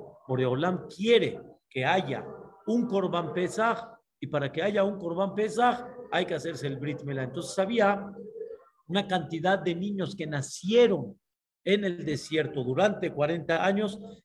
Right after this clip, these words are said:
que no se les hizo el Brit Milá, que en ese momento tenían <clears throat> mínimo, <clears throat> ¿sí? Máximo, más bien dicho, los cuarenta años,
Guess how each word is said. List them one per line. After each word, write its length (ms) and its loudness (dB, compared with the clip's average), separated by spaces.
que 80 0
no 140 4
se 80 2
les 160 0
hizo 200 -2
el 80 2
Brit 220 -2
Milá, 460 2
que 480 4
en 120 -4
ese 180 -2
momento 420 0
tenían 720 2
<clears throat> 140 2
mínimo, 840 6
<clears throat> 300 4
¿sí? 340 4
Máximo, 480 2
más 160 4
bien 140 -2
dicho, 200 -2
los 200 0
cuarenta 520 4
años, 460 2